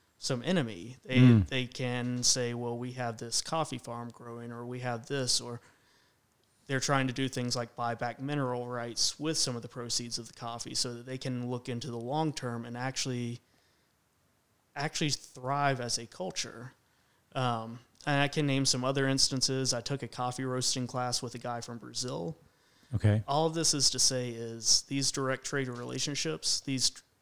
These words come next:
Speaker 1: these little short paths instead of these long, long stories to how I got to the coffee.
Speaker 2: Mm.
Speaker 1: But these short paths to get the coffee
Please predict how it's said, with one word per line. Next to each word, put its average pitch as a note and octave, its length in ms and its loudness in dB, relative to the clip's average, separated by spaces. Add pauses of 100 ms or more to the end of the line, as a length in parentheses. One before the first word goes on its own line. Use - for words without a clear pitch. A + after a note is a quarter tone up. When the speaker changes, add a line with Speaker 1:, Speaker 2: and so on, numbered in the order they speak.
(320)
Speaker 1:
these C3+ 340 2
little D#3+ 240 0
short - 480 4
paths A#2+ 440 -4
instead C3 360 4
of B2+ 80 -2
these B2+ 260 -2
long, C3+ 480 4
long A#2+ 500 0
stories A#2 680 0
to A#2 180 -6
how B2 240 -2
I A#2+ 100 -2
got A#2+ 240 -6
to C3 60 -8
the A#2+ 100 -8
coffee. C3 580 -8
Speaker 2:
Mm. A2+ 280 10 (500)
Speaker 1:
But C3 120 -6
these B2+ 160 -2
short E3 360 4
paths B2 540 0
to A#2+ 600 -6 (1300)
get D3+ 160 2
the D#3 80 -2
coffee B2 580 0